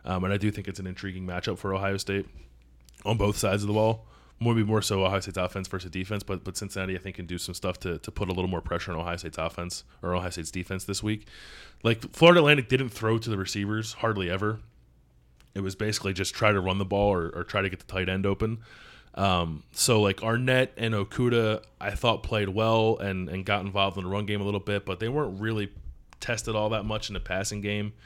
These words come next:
Um, Okudah had one really nice play. I think it was in the first quarter where he was dropping back in his zone, and they, like, threw a, a stop route, like, a comeback route, and then he broke on the ball and, and deflected it away. And I just thought, like, that looked, he looked like a first-round corner when he did that,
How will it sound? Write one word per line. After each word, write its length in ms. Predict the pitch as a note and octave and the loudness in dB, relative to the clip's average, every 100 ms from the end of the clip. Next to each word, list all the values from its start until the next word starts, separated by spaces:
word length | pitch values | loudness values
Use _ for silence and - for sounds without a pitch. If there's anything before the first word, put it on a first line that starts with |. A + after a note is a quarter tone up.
| - - - - _ - - | -20 -20 -20 -20 _ -8 0
Um, 380 | F#2+ E2+ D2+ - | 2 2 -2 -2
Okudah 400 | G#2 A2 C#3 A#2+ | -2 4 6 6
had 140 | G#2+ G2+ | 4 2
one 260 | G#2+ G2 | 2 0
really 240 | G2+ F#2+ F2 | 0 -2 -4
nice 320 | F2+ F#2 - | -4 -4 -4
play. 440 | - F#2+ F2 E2+ | -2 0 0 0
I 80 | - | -4
think 200 | - F#2+ | -8 -6
it 40 | |
was 120 | F#2 F2+ | -4 -4
in 80 | |
the 60 | E2+ | -6
first 340 | - F#2+ - | -4 -2 -2
quarter 320 | - F#2 F#2 F2 | -2 0 0 -2
where 440 | F2+ F2 F2 F2 _ - - _ | -2 0 -2 -4 _ -20 -20 _
he 100 | - | 2
was 120 | A#2 A2 | 4 6
dropping 240 | G#2 F#2+ | 4 4
back 200 | G2+ G2 | 4 2
in 60 | G2 | 0
his 100 | F2 | 0
zone, 220 | G2 G2 | 0 0
and 100 | F2+ | 0
they, 40 | |
like, 160 | F2 E2+ | -2 -2
threw 260 | G2+ F2+ | -2 -2
a, 160 | E2 - | -2 -4
a 60 | D#2+ | -2
stop 360 | - G2 F2+ | 2 2 2
route, 180 | F#2+ E2+ | 0 0
like, 120 | E2 | -2
a 40 | F2 | -6
comeback 440 | G2 F2+ E2+ - | -4 0 0 0
route, 200 | F2 E2 | -2 -2
and 60 | E2+ | -4
then 80 | |
he 120 | F2 G2 | -4 -6
broke 400 | F#2 - F#2 F2+ | -4 -2 -2 -2
on 40 | |
the 80 | E2 | -4
ball 240 | F2 F2 | 0 0
and, 120 | E2 D2 | -2 -6
and 360 | E2 D#2+ D2 | -8 -10 -8
deflected 460 | F#2 - G2 G2 E2 | -10 -6 -6 -6 -6
it 80 | E2 | -2
away. 180 | E2+ | -2
And 100 | D#2+ | -2
I 40 | D#2+ | -6
just 160 | - | -8
thought, 120 | D#2 C#2 | -8 -8
like, 120 | D#2 | -6
that 160 | E2+ | -8
looked, 180 | C2 - | -8 -10
he 80 | F2+ | -8
looked 140 | E2+ | -8
like 120 | E2+ - | -8 -10
a 40 | |
first-round 360 | F2+ D#2 A#1+ - | -10 -10 -12 -12
corner 240 | E2+ D#2 | -12 -10
when 100 | C2 | -10
he 60 | D2+ | -10
did 140 | D2+ | -8
that, 180 | D#2 | -10